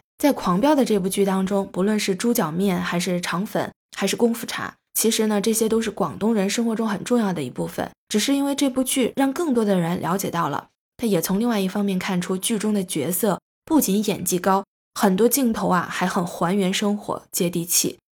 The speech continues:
那这些美食以及茶也让这部剧更有了烟火气。被《狂飙》带火的美食和功夫茶，你想不想尝一尝呢？除了《狂飙》的美食，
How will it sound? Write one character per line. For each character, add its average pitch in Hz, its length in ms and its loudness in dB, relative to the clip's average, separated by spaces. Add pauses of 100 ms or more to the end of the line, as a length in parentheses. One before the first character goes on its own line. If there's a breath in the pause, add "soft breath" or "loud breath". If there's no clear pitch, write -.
那 320 140 2
这 311 180 4
些 277 200 2
美 180 320 0
食 190 480 -2
以 175 120 -4
及 175 160 -2
茶 170 380 -4
也 - 140 -4
让 190 180 -2
这 247 160 4
部 208 160 0
剧 233 380 -4
更 240 180 2
有 170 100 2
了 160 140 -2
烟 214 200 2
火 - 200 -2
气。 - 380 0 (340)
被 220 200 8
《狂 208 240 0
飙》 226 140 2
带 226 200 2
火 196 100 0
的 180 80 2
美 170 240 -2
食 170 300 -2
和 196 140 -4
功 202 220 0
夫 202 120 -8
茶， 156 340 -8 (220)
你 262 80 0
想 214 160 4
不 185 60 2
想 180 140 0
尝 170 220 -2
一 214 60 2
尝 170 260 -2
呢？ 175 140 0 (280)
除 - 140 0
了 220 180 4
《狂 190 280 0
飙》 254 140 2
的 240 80 2
美 185 180 0
食， 165 300 -2